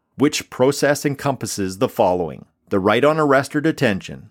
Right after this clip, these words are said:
to be provided with the opportunity to retain and consult counsel without delay." So the right to counsel was once contained in Section six,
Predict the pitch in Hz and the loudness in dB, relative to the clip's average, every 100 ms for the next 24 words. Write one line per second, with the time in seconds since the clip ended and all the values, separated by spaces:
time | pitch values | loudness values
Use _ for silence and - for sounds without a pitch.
0 | - 113 113 - 92 101 110 120 104 98 | -6 0 0 0 0 4 4 2 -2 -2
1 | 95 - 107 170 165 156 143 120 107 107 | -2 0 2 0 -2 0 0 0 0 -2
2 | 98 - 104 98 - 107 101 101 101 110 | -6 -6 -2 -2 0 0 0 -2 -4 -4
3 | 104 - 95 95 - - 87 82 - 90 | -4 0 0 0 -4 -6 -4 -4 -4 -6
4 | 85 - 87 87 - 95 90 76 - _ | -6 -10 -4 -4 -4 -4 -2 -4 -8 _
5 | _ _ _ - 165 208 170 - 139 175 | _ _ _ 0 4 2 2 -2 0 0
6 | 135 104 98 110 143 - 156 - 104 113 | 2 2 2 2 0 0 -4 -2 -2 0
7 | 110 101 110 - 120 113 - 110 95 - | -2 0 -2 -2 -4 -6 -2 -4 -4 -8
8 | - | -16